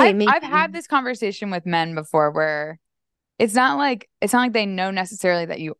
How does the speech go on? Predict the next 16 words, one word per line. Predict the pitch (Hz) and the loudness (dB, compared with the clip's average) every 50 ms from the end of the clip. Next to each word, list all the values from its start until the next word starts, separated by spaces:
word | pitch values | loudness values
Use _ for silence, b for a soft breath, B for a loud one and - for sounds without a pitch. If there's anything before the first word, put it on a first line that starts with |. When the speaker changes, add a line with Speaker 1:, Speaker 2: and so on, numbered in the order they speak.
| _ - | _ -2
Speaker 1:
they | 175 175 165 | 0 2 4
are | - 160 165 165 170 | 4 4 4 2 2
gonna | 165 160 156 151 | 0 -4 -6 -4
date | 151 151 151 151 | -4 -4 -4 -2
you. | 151 147 | -4 -4
It's | 147 - - | -4 -4 -4
just, | - 170 160 - | -2 -2 0 0
like, | 170 160 160 160 | 0 -2 -2 0
they | - 170 | 0 0
know | 170 165 160 160 160 | 2 2 0 0 -2
if | 156 156 _ | -4 -6 _
they | - 165 156 | -2 -2 -2
absolutely | 139 151 - - - - - | -2 -4 -6 -8 -10 -8 -8
can't | - - - 170 156 143 - 57 - - - - | -10 -6 -2 0 0 0 0 -2 -4 -6 -4 -2
right | - 156 - | -2 0 0
away | 80 78 53 - - - 233 202 | 0 -2 -2 -4 -4 -8 -10 -12